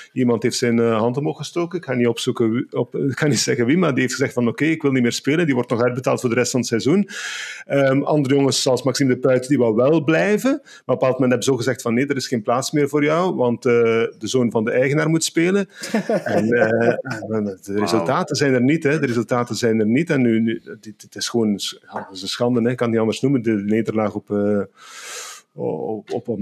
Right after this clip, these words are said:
Speaker 1: op Amsterdam.
Speaker 2: Ja, en dan niks te nadelen van Amsterdam, want die jongens die strijden als een, eh, beest
Speaker 1: Ja,
Speaker 2: natuurlijk,
Speaker 1: dat is
Speaker 2: maar
Speaker 1: een, ja, ja, zeker en vast. Dat is mooi, dat is mooi dat ze
Speaker 2: Maar
Speaker 1: dat voor elkaar
Speaker 2: er is,
Speaker 1: kregen, maar je
Speaker 2: eh,
Speaker 1: moet het ook nog doen, maar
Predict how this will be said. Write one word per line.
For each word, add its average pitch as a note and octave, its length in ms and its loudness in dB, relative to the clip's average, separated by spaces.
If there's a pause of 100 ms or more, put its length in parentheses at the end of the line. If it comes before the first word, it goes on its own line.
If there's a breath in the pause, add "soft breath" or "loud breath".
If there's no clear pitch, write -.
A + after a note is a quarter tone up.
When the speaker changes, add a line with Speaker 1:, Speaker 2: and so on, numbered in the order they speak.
Speaker 1:
op - 120 -16
Amsterdam. A2+ 500 -6 (460 loud breath)
Speaker 2:
Ja, D3 400 -2 (180)
en C3+ 140 -2
dan D3 140 0
niks D#3+ 220 0
te D#3 100 -2
nadelen D3 440 0
van D3+ 120 -2
Amsterdam, C#3 360 -2
want C#3 120 -10
die C#3+ 100 -4
jongens C3+ 280 -4
die B2+ 100 -8
strijden C3+ 420 -2
als B2+ 180 -4
een, B2 160 -6
eh, A#2+ 220 -2
beest B2+ 300 -2
Speaker 1:
Ja, D#3 60 -4
Speaker 2:
natuurlijk, D3+ 280 2
Speaker 1:
dat A#2+ 160 4
is C#3 120 -4
Speaker 2:
maar - 20 0
Speaker 1:
een, B2+ 200 4
ja, A#2+ 300 2
ja, A#2 240 0 (100)
zeker B2 380 -6
en G#2 80 -4
vast. B2+ 200 -4
Dat G#2+ 100 -6
is G2 60 -4
mooi, G#2+ 240 2
dat G#2 180 -4
is - 240 -12
mooi G2+ 160 0
dat D#3 100 2
ze D3+ 60 2
Speaker 2:
Maar D#3 100 4
Speaker 1:
dat F3 100 4
voor D#3 80 2
elkaar D#3 160 4
Speaker 2:
er D3+ 60 4
is, D3+ 60 2
Speaker 1:
kregen, D3+ 160 2
maar C3 100 6
je B2+ 40 6
Speaker 2:
eh, C3 80 4
Speaker 1:
moet C3 100 2
het C3 120 0
ook C3 80 2
nog B2 160 2
doen, D3 240 4
maar A2 160 0